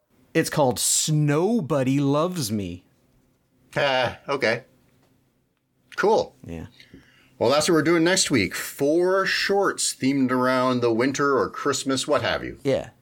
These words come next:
Speaker 2: So, I think I better address something. Last week, I may have suggested that some British entertainment was tacky,
Speaker 1: Hmm.
Speaker 2: and thus, by extension, all British people and culture. <laughs>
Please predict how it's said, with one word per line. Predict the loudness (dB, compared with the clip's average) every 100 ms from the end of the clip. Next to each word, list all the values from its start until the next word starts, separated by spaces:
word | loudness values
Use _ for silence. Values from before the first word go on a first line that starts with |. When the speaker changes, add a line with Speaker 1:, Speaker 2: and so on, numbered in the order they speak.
| _ _ _ _ _ _ -20 -6
Speaker 2:
So, | 0 2 2 -2 _ _ _ _ _
I | -4
think | -2 0
I | 2
better | 2 2
address | 2 0
something. | -2 -2 -4
Last | 0 0 0
week, | 2 0 -2 -12 -16 _ _ _ _ _
I | 0 2
may | 2
have | 2 0
suggested | 0 -2 -2 0 0 0 0 -2 -2 -8 -20 _ _ _
that | -2 0
some | 2 2 2
British | 2 2 2
entertainment | 0 0 0 0 2 0 0
was | -2
tacky, | 0 -2 0 -2 -2
Speaker 1:
Hmm. | -2 -2 -6 _ _ _ _ _ -20 _ -2
Speaker 2:
and | 0 2
thus, | 0
by | 2 0
extension, | 0 0 0 2 0
all | 2 0
British | 2 2 2 0
people | -2 0
and | 0 0
culture. | 0 0 -4 -6 _ _ _ _ -8
<laughs> | -4